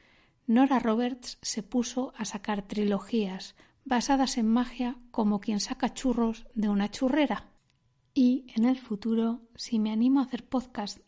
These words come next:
de las otras trilogías, vais a poder ver que todos los libros de esas trilogías siguen exactamente el mismo esquema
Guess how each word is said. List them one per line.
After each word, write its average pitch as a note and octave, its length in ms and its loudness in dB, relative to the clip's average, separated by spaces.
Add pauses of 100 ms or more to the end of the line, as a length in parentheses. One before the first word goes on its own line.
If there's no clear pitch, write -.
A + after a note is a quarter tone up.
de A3+ 140 0
las A3 240 -4
otras A#3+ 360 -6
trilogías, A#3+ 960 -2 (300)
vais A#3+ 560 0
a A3 160 -6
poder B3+ 380 2
ver A3 260 -2 (280)
que - 140 -10
todos C#4+ 580 0
los G#3+ 240 0
libros G#3 400 -2
de D4 60 -2
esas B3+ 280 -4
trilogías A#3+ 840 -2
siguen G#3+ 800 -2
exactamente A3 1080 -4 (120)
el A#3 240 4
mismo A#3+ 600 2
esquema C#4+ 720 2